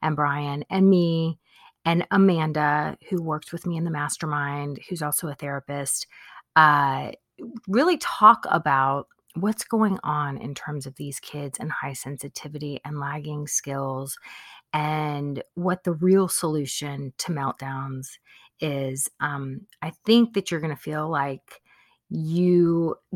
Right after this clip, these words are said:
get to experience what doctors and therapists and child development professionals discuss sort of behind the scenes when you're not in their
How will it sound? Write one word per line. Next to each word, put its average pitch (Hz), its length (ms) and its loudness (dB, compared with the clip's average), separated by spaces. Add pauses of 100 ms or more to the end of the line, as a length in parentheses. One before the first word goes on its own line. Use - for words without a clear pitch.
get 165 320 -2
to - 160 -8
experience 175 1120 -4 (320)
what 160 580 0
doctors 156 480 -2
and 151 160 -8
therapists 151 560 -6
and 147 140 -8
child 156 240 0
development 156 540 -4
professionals 151 920 -6 (360)
discuss 160 1040 0 (140)
sort 175 220 0
of 170 100 -6
behind 180 440 0
the 160 60 -4
scenes 135 480 -6
when 156 140 -6
you're 151 100 -6
not 165 420 0
in 156 180 -8
their 131 200 -4